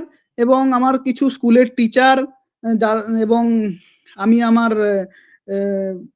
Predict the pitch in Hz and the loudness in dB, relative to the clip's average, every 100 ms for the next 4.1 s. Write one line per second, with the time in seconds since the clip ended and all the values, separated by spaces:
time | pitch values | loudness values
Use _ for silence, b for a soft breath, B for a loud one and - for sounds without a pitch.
0 | _ _ _ - 294 320 269 294 285 247 | _ _ _ -4 -2 0 0 2 2 2
1 | 285 285 269 247 233 208 190 202 233 247 | 2 2 0 -2 -2 -2 -2 2 4 4
2 | 262 262 269 240 226 240 226 240 269 226 | 4 2 2 2 0 -2 -4 -4 -2 0
3 | 269 277 - 190 233 214 240 202 175 - | -2 -2 -8 -4 -2 2 2 0 -2 -6